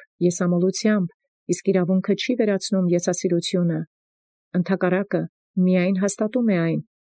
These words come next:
պահպանելով այլ մարդկանց եսասիրության հարձակումներից։ Իրավունքի վրա հիմնված պետության նպատակն այն է, որ հնարավորության պարագային ստեղծի այնպիսի կարգ,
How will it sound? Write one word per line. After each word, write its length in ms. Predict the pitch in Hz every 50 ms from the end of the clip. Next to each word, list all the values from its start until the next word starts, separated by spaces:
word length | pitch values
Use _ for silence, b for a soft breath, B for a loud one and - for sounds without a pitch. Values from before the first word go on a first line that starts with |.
| _ -
պահպանելով 600 | 185 185 - - 185 180 180 180 170 180 180 180 185
այլ 180 | 185 190 202
մարդկանց 540 | 190 175 175 - - - 185 190 196 196 -
եսասիրության 800 | - 190 175 - 185 175 - 190 180 175 175 - 190 180 180 180
հարձակումներից։ 840 | 180 - - - 185 - 196 185 180 185 190 190 190 190 175 - - - - _ _ _ _ _ _ _ _ _ _ _ _ _ _ _ _ _ _ _ _ _ _ _ _ _ _ -
Իրավունքի 440 | 208 196 196 190 208 214 - - 233
վրա 160 | 254 233 226
հիմնված 460 | 214 220 208 202 208 180 202 220 -
պետության 560 | - - 196 196 196 180 - - 202 208 214
նպատակն 500 | 202 190 - 190 185 190 175 - - 180
այն 220 | 180 185 202 208 214
է, 80 | 226 226
որ 280 | 220 185 170 175 175
հնարավորության 760 | - 202 185 175 175 170 175 170 170 165 - - 202 208 214
պարագային 580 | 214 185 175 180 175 165 175 170 175 180 190 196
ստեղծի 560 | 196 - - - 170 170 - - - 196 190 196 190
այնպիսի 500 | - 180 175 170 175 175 - - 165 151
կարգ, 420 | - - 170 175 196 208 - -